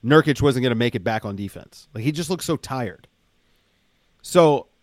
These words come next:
I think the rest advantage in particular is heightened in this environment, and especially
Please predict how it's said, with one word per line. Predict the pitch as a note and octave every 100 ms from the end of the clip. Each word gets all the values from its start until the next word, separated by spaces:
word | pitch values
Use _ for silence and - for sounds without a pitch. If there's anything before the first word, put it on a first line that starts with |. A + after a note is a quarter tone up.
| _ _ _ _ _ _ _ _ _
I | C#3+
think | C#3+ F3+
the | F3
rest | C3+ C#3+ -
advantage | C#3+ A#2+ B2 A#2+ - - -
in | D#3
particular | - - D3 - F2+ - - _ _ _
is | A#2 G2+
heightened | - C3 - E2+ - _ _ _ _ _ -
in | C#3 B2
this | A2+
environment, | G#2+ G#2 G2+ G#2+ G#2 F#2 - _ _ _ _ -
and | C3
especially | A#2 - - G3 - B2+ F2